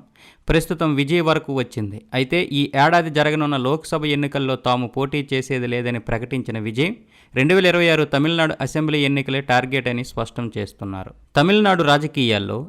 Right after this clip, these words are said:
సినిమాల్లో ఎంజీ రామచంద్రన్ ఒక వెలుగు వెలిగాడు. అయితే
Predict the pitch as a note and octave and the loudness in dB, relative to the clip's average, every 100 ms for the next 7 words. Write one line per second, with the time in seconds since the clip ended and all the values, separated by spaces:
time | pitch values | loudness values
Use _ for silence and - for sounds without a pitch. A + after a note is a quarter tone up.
0 | - - D3+ D3+ A2 G#2 B2+ - C3 C#3 | -6 -2 2 2 2 -2 -6 -4 0 0
1 | E3 E3+ C3 D3 D#3 C#3 A#2 C3 D#3+ C3 | 2 2 2 2 0 -4 -2 -4 -6 -6
2 | B2 A2 B2+ D3 A#2+ A2+ B2 G#2 F#2 G#2 | -4 -2 -2 -2 -2 -2 -2 -4 -4 -10
3 | B2+ _ _ - B2+ C#3 D3 F#3+ | -16 _ _ -2 -2 2 0 0